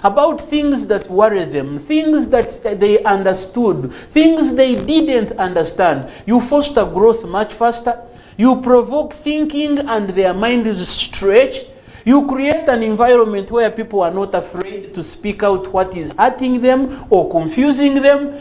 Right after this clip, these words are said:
and then as a pastor, you open your Bible and gently guide them into God's truth. But how many churches do you know where today you can stand up and question the pastor what he meant by a certain verse?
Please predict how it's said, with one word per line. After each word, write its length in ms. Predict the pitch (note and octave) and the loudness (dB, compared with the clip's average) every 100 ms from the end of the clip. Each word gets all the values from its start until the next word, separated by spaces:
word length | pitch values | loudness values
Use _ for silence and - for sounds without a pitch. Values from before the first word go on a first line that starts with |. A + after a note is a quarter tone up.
| - - | -6 0
and 200 | G3 F#3+ | 2 4
then 180 | A3 | 2
as 180 | G3+ F#3 | 0 -8
a 80 | E3+ | -10
pastor, 560 | - A#3+ - E3+ C3+ - - | -4 -4 -4 -4 -4 -6 -8
you 180 | E3 E3 | -4 -2
open 300 | F3+ G3 F3+ | 0 0 -2
your 180 | D#3 D3 | -2 0
Bible 520 | E3+ F#3 F3+ C#3 - | 0 0 0 -4 -4
and 280 | F3+ F3+ E3 | -6 -8 -8
gently 480 | A#3+ B3+ B3 F3 D3+ | -4 -2 -2 -2 -2
guide 340 | D3+ A3+ G#3 | 2 2 2
them 460 | D3 C3 B2+ C3 - | -2 -2 -2 -2 -4
into 260 | A3+ A3+ G#3+ | -4 -4 -4
God's 400 | B3+ B3 A3+ - | -2 -2 -6 -6
truth. 340 | C#4+ - - - - - - - | -4 -4 -6 -16 -20 -20 -14 0
But 140 | A3+ | 2
how 160 | C#4 C4+ | 4 2
many 260 | C4 B3+ A#3 | 2 0 0
churches 420 | A#3+ A#3 A3 F#3 | 0 2 0 0
do 180 | F3 G3 | -4 -2
you 160 | A3 | -2
know 260 | G3 G#3 E3+ - - | 0 2 0 -2 0
where 220 | G#3+ A3+ | 2 2
today 300 | G#3+ G3 G#3+ | 0 0 2
you 100 | G3+ | 2
can 260 | G3 F3+ F3+ | -2 -2 -4
stand 340 | - G3+ G3 | -2 0 0
up 180 | E3 D#3 | -2 -4
and 200 | E3+ E3+ D#3+ | -4 -4 -2
question 440 | G3+ - F3+ D#3 | -2 -2 -6 -2
the 100 | D#3 | -4
pastor 640 | F3 F#3+ - E3 C3 - - | 0 -2 0 -2 -2 -6 0
what 260 | F#3 F#3+ | 0 2
he 140 | F#3 E3+ | -4 -4
meant 360 | F3+ F#3 F3+ D3 | -2 -2 -2 -2
by 100 | C#3+ | 0
a 120 | C#3+ | 0
certain 360 | E3+ D3+ C#3+ | -2 -4 -6
verse? 300 | C#3+ D3 - | -2 -2 -2